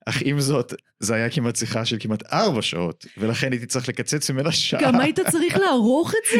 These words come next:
Speaker 1: <laughs> כן.
Speaker 2: למה אתה שונא את עצמך?
Speaker 1: כן, אני, כי אולי המתנה האמיתית שלי בחיי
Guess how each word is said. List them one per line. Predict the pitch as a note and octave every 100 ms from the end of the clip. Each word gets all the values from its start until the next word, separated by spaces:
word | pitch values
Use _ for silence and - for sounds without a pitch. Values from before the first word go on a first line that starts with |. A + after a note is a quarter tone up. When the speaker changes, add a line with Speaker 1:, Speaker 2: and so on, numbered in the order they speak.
| B4
Speaker 1:
<laughs> | A#4+
כן. | - - - - A#3
Speaker 2:
למה | D4 G4
אתה | A#4+ B4+ A4+
שונא | - D4+ D4+ A#4+
את | A#4+ -
עצמך? | F4+ F4 D4 A#3+ F#3+ D#3+ G#3+ -
Speaker 1:
כן, | D3 C#3
אני, | C3
כי | B2+
אולי | C3 D3
המתנה | E3+ D#3 B2+
האמיתית | C3+ B2 C3
שלי | C3 A2+
בחיי | G#2 G#2 G2